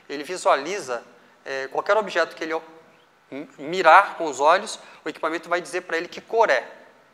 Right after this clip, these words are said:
E nós temos também essa, essa moça chamada Moon Ribas, né? Ela tem, é,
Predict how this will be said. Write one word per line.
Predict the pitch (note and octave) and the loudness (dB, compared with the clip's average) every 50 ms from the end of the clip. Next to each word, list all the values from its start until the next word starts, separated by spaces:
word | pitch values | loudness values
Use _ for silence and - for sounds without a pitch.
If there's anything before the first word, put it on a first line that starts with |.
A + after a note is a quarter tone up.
| _ _ _ _ _ _ _ _ _ _ _ - | _ _ _ _ _ _ _ _ _ _ _ -6
E | |
nós | D#3+ F3+ G3 - | -4 -4 -4 -4
temos | - F#3+ F#3+ G3+ F#3+ | -4 -6 -6 -6 -6
também | - - G3 F3+ E3 E3+ E3+ E3 D#3 | -4 -4 -4 -2 -2 -4 -2 0 -2
essa, | D#3+ E3 - - F#3+ E3+ D#3+ D3 C3+ B2 A2+ - - - | -2 -2 -2 -2 2 2 4 4 2 0 -4 -6 -14 -16
essa | - - D#3+ | -8 -6 -6
moça | D#3+ D3+ D3+ G3 G3 - F3+ | -4 -2 -4 -4 -4 -6 -10
chamada | - D#3 D3 C#3+ C#3 C#3+ - - | -8 -6 -6 -4 -6 -6 -10 -12
Moon | C#3 C#3 D#3 F3 G3 F#3+ D#3 | -12 -10 -8 -8 -6 -6 -6
Ribas, | C#3+ F3+ A3 G#3 D3+ C3+ A#2 A2 - - - | -4 -4 -4 -4 -6 -8 -8 -8 -12 -16 -12
né? | C3 - - - - - - - - | -8 -8 -8 -10 -12 -20 -20 -16 -6
Ela | - C#3 D3 F3 F#3 | -2 0 4 4 4
tem, | F#3 - - F3+ F#3 G#3+ A#3 A#3 - - - - - - - _ _ | 2 2 0 0 0 0 -4 -8 -14 -20 -20 -20 -20 -20 -20 _ _
é, | E3 D#3 D#3 D#3 D3+ D3+ C#3+ C#3 C#3 C3+ C3+ C3 B2+ B2+ | -8 -6 -4 -4 -4 -4 -4 -6 -6 -6 -6 -8 -10 -10